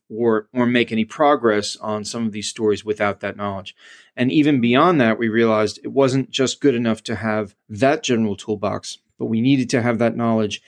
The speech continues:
in specific places where we were looking for records, because even though it's, you would think that privacy laws and public records and things like that between the United States, Canada, and the U K, for example,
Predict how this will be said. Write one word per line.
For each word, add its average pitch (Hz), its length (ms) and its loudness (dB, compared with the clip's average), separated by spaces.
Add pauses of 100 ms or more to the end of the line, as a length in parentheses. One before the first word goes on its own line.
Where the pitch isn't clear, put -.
(200)
in 151 180 4
specific 131 640 -2
places 117 420 -4
where 117 140 -2
we 110 140 0
were 107 140 0
looking 104 280 -4
for 104 160 -6
records, 101 540 -6
because 107 480 -4 (480)
even 147 260 4
though 127 300 4
it's, 117 440 0
you 139 160 4
would 135 140 0
think 156 400 0
that 117 320 -2 (320)
privacy 131 520 2
laws 110 520 4
and 101 520 -2
public 120 300 -2
records 110 520 2
and 104 80 -2
things 107 180 -2
like 101 160 -2
that 104 200 -2
between 113 500 2
the 110 80 2
United 110 340 2
States, 104 440 0
Canada, 104 560 -2
and 101 120 -4
the 104 60 -2
U 104 160 0
K, 131 260 2
for 113 200 -2
example, 98 480 -6